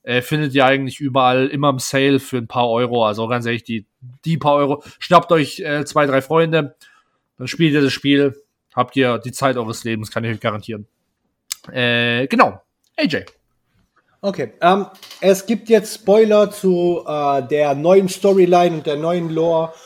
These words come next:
Speaker 2: um, äh, Magic the Gathering March of the Machines. Und, ähm, sie, ich mein,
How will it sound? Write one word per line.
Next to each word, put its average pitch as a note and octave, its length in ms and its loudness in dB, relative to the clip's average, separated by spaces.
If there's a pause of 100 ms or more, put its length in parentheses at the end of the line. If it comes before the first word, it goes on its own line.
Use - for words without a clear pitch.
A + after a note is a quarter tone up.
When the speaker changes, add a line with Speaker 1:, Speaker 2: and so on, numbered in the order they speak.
(220)
Speaker 2:
um, D3 300 -2
äh, C#3 460 -2
Magic E3 360 -2
the C#3+ 100 -8
Gathering D#3+ 440 -2
March D#3+ 360 0
of D#3 140 -10
the D#3 60 -4
Machines. G#3 840 -6 (1120)
Und, F3 540 2
ähm, D#3+ 500 2 (460)
sie, F3+ 500 -2 (1120)
ich D#3 100 -6
mein, F3 280 2